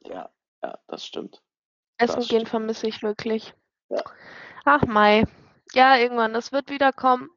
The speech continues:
Speaker 2: Bis dahin.
Speaker 1: Baut keinen Scheiß, liebe Zuhörer. Haltet euch an den
Speaker 2: Innen.
Speaker 1: ganzen Mist.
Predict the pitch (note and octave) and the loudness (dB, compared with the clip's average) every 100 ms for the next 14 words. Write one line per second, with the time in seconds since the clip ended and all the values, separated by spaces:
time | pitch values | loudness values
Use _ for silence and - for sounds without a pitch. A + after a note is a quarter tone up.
0 | - A3 A3+ - A#3 A3 A3+ B3+ B3 _ | -18 -12 -10 0 2 2 0 -2 -10 _
1 | _ _ _ _ _ _ _ _ _ _ | _ _ _ _ _ _ _ _ _ _
2 | _ _ _ _ _ _ _ _ _ _ | _ _ _ _ _ _ _ _ _ _
3 | _ - - C3+ C#3 C#3+ C#3+ - C3+ B2 | _ -20 -10 -2 -2 0 -2 0 -2 0
4 | B2 B2+ - C#3 C3+ B2 B2+ B2 _ _ | -2 -2 0 2 2 0 -2 -4 _ _
5 | _ _ _ _ _ A2 C#3+ C3 B2 B2+ | _ _ _ _ _ 0 0 0 -4 -6
6 | B2 B3+ C#4 D#4+ A#2+ C3+ - | 0 4 4 2 -8 -12 -14